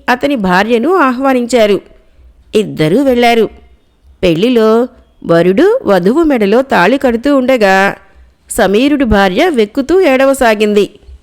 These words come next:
పక్కనే ఉన్న సమీరుడు ఆమె చేతి మీద చిన్నగా తట్టి, "ఊరుకో, శుభమాని పెళ్లి అవుతూ ఉంటే నీ శోకాలేమిటి?" అన్నాడు రహస్యంగా.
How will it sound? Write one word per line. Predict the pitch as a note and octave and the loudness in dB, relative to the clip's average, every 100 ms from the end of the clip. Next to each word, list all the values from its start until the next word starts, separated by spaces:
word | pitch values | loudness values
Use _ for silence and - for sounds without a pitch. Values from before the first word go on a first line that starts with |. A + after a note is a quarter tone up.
| _ _ _ _ _ - | _ _ _ _ _ -6
పక్కనే | D3+ - D#3+ G3 B3+ | -6 -4 -2 0 0
ఉన్న | B3+ C4 | 0 -2
సమీరుడు | A#3 F#3+ G#3+ B3 G#3 G#3 A#3 B3+ _ _ _ - | -2 -2 0 2 2 2 0 -4 _ _ _ -2
ఆమె | A#3 B3 | 0 0
చేతి | A#3 F#3 F#3+ B3 | 0 0 0 -2
మీద | C4 C4+ | -2 -2
చిన్నగా | B3+ G3 F3+ F3+ A#3 | -4 -4 -2 0 -2
తట్టి, | B3 F3 - D4 G#4+ F#4 - _ _ _ _ G3+ | -2 -4 -2 0 0 0 -4 _ _ _ _ 0
"ఊరుకో, | B3 C4 D4 - - _ - - | 2 2 0 -2 -8 _ -20 -8
శుభమాని | - F#3+ G3+ B3+ C#4+ D4 | -2 0 0 0 0 0
పెళ్లి | C#4 G#3+ B3+ | 0 0 0
అవుతూ | B3+ B3 D4 | 0 0 0
ఉంటే | C#4 A#3+ D#4 B4+ - - | 0 0 0 -2 -6 -6
నీ | C4 | -4
శోకాలేమిటి?" | A#3+ G3+ G3+ D4 D4+ C#4 C4 F4+ C5 - | 0 0 0 0 0 -2 0 -2 -2 -6
అన్నాడు | C#4 D4 D#4 | -4 -2 0
రహస్యంగా. | E4+ B3 B3+ C4+ B3 A3+ | 0 0 0 -2 0 0